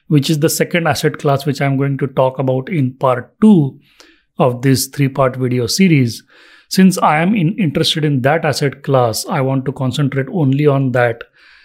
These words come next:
And I invest the profits of my business into paper assets, which is the fourth asset class, which I will talk about in the third part of this video series. So that's my thing. I don't have interest in real estate, so that's why I don't go there.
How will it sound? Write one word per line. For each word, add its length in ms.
And 240
I 120
invest 400
the 80
profits 480
of 180
my 120
business 440
into 280
paper 380
assets, 340
which 180
is 140
the 100
fourth 340
asset 300
class, 240
which 180
I 100
will 160
talk 260
about 320
in 160
the 260
third 300
part 220
of 180
this 200
video 340
series. 580
So 340
that's 280
my 260
thing. 240
I 160
don't 200
have 180
interest 420
in 80
real 240
estate, 320
so 80
that's 260
why 180
I 60
don't 300
go 160
there. 260